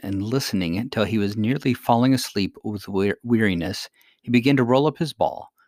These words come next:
for he had resolved to go home to bed. It was not long, however, before he began to feel bewildered. One after another he passed goblin houses,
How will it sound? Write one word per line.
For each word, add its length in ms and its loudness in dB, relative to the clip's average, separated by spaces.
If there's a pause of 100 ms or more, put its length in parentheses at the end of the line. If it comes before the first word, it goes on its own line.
(140)
for 120 2
he 80 6
had 100 -4
resolved 440 2
to 60 -4
go 200 -2
home 300 -6
to 40 -6
bed. 320 -4
It 460 -20 (240)
was 180 4
not 240 0
long, 320 2
however, 340 -4
before 360 -4
he 80 -4
began 260 -4
to 80 -6
feel 340 -6 (120)
bewildered. 580 -4 (540)
One 260 4
after 320 -2
another 240 2
he 140 -6
passed 420 -2
goblin 380 0
houses, 580 -8